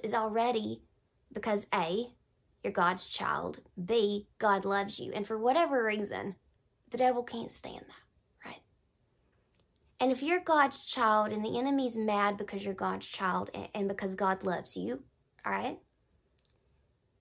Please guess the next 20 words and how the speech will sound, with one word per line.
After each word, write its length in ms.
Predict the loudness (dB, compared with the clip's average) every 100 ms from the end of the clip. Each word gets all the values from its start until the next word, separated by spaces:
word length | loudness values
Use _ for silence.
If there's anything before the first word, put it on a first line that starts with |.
| _
Then 300 | 2 2 4
why 400 | 0 0 2 4
would 180 | 4 2
you 140 | 0
approach 580 | 0 0 2 2 2 -2
the 120 | -6
throne 420 | -6 -2 0 0 -2
room 260 | -2 -2
as 200 | -2 -4 -4
anything 460 | -4 -2 -2 0
else 260 | 2 0 -4
but 100 | -10
a 60 | -10
child? 400 | -10 -12 -12 -16 -20 _ _ _ _ _ _ _ _ _ _ _ _ _ _ _ _ _ _ _ _ _ _ _ _ -2
Let 180 | 2 4
me 140 | 2
say 240 | 2 2 2
it 100 | 0
like 200 | -4 -6
this. 340 | -10 -10 -16